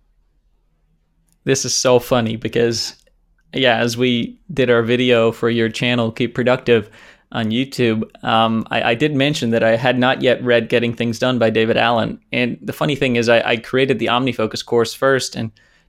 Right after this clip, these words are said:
just based on how I've been using OmniFocus for a long time, and, and,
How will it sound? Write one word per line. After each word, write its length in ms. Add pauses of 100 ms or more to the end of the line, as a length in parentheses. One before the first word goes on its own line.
just 200
based 240
on 160
how 200
I've 200
been 140
using 220
OmniFocus 520
for 120
a 60
long 220
time, 300
and, 240
and, 240